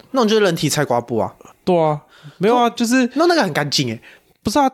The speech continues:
Speaker 2: 用那种就是，就是因为洗太干净了，所以我现在都直，
Speaker 1: 哦。
Speaker 2: 直接用沐浴乳。
Speaker 1: 我是觉得那，弄那个很麻烦啊，因为我以前会用，
Speaker 2: 哦。
Speaker 1: 可是我后来觉得很麻烦，所以，所以我都直接用手。
Speaker 2: 用那个就不用用人体起泡剂啊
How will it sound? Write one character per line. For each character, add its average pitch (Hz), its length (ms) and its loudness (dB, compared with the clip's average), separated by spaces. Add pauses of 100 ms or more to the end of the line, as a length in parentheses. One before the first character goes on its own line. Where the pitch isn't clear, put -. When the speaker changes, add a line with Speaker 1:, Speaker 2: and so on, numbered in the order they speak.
Speaker 2:
用 247 260 0
那 247 60 2
种 151 180 -2
就 160 140 0
是， 165 200 0
就 202 180 -4
是 202 120 0
因 202 100 2
为 202 80 2
洗 - 200 -6
太 139 180 -2
干 127 240 0
净 123 260 -2
了， 123 80 -2
所 131 140 0
以 - 140 -2
我 135 100 -2
现 143 160 -2
在 143 80 0
都 139 160 0
直， - 160 -6
Speaker 1:
哦。 165 360 2
Speaker 2:
直 - 40 2
接 139 60 2
用 131 120 -2
沐 127 260 0
浴 117 100 2
乳。 - 60 -4 (500)
Speaker 1:
我 147 80 0
是 190 100 0
觉 202 100 0
得 160 40 2
那， 175 140 0
弄 185 140 0
那 190 60 2
个 165 80 0
很 147 80 0
麻 110 200 0
烦 104 240 -6
啊， 95 120 -16
因 165 80 0
为 190 80 2
我 175 140 2
以 - 20 0
前 120 140 -6
会 120 140 -2
用， 117 140 0
Speaker 2:
哦。 95 60 -14 (200)
Speaker 1:
可 165 80 -2
是 165 60 0
我 180 80 -2
后 185 80 -2
来 185 60 0
觉 156 80 -2
得 139 60 -2
很 117 40 -6
麻 110 160 0
烦， 95 220 -6
所 151 160 0
以， 143 60 0
所 151 160 -2
以 147 40 2
我 123 100 0
都 127 120 0
直 127 140 -2
接 117 40 0
用 117 140 -2
手。 - 240 -8 (220)
Speaker 2:
用 214 180 2
那 226 100 0
个 180 160 0
就 165 120 0
不 147 140 -2
用 147 180 -2
用 139 240 -2
人 123 180 -2
体 123 160 0
起 117 240 -2
泡 120 240 0
剂 113 280 -2
啊 117 100 -6